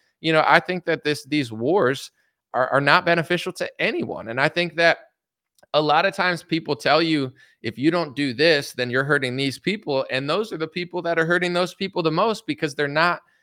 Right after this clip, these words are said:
calculated in their approach of what they're doing and how they're doing it. So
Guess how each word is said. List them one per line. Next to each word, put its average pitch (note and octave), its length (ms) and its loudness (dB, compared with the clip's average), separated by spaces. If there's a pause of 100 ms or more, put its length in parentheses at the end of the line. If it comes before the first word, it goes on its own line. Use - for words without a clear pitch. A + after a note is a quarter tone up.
(140)
calculated C3+ 760 2
in C3 240 -2
their C3 160 4
approach D#3+ 400 0
of A#2+ 100 -8
what C3+ 200 2
they're B2+ 120 -2
doing C3+ 360 -2
and A#2 100 -6
how C3+ 180 2
they're A2+ 140 0
doing D3+ 320 0
it. A#2 140 -2
So A#2+ 360 4